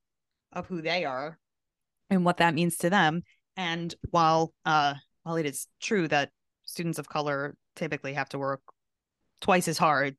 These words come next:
to get half as far, um, as white students in the education system, I think this one is, and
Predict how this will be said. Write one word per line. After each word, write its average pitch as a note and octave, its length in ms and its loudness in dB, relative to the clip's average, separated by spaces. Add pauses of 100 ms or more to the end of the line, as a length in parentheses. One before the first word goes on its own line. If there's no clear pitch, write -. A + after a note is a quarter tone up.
to D#3+ 120 -6
get C#3+ 180 0
half F3 220 4
as E3 160 0
far, D3 400 4 (460)
um, C#3 520 0 (460)
as D#3+ 180 -2
white D3 200 0
students C#3 340 -4
in C#3+ 80 -4
the C#3 100 -2
education C#3 480 -6
system, C3+ 680 -8 (360)
I D3+ 60 -12
think D#3+ 300 -8 (320)
this F#3+ 200 -8
one G#3 220 0
is, F3+ 320 -4
and D#3 240 -4